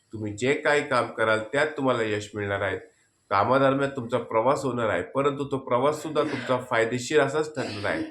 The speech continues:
प्रवासामुळे तुमचा फायदाच होणार आहे. त्यानंतर बघा की न-,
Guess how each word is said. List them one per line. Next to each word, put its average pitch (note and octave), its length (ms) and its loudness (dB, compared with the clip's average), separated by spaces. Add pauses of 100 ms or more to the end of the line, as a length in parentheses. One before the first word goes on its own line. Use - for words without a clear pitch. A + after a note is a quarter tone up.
(360)
प्रवासामुळे C3 680 2
तुमचा B2 320 -4 (140)
फायदाच A2 400 0
होणार G#2 240 -6
आहे. D#2 120 -10 (460)
त्यानंतर D#3+ 360 2
बघा D#3+ 240 -2
की D#3+ 440 -6 (1300)
न-, A#2 160 2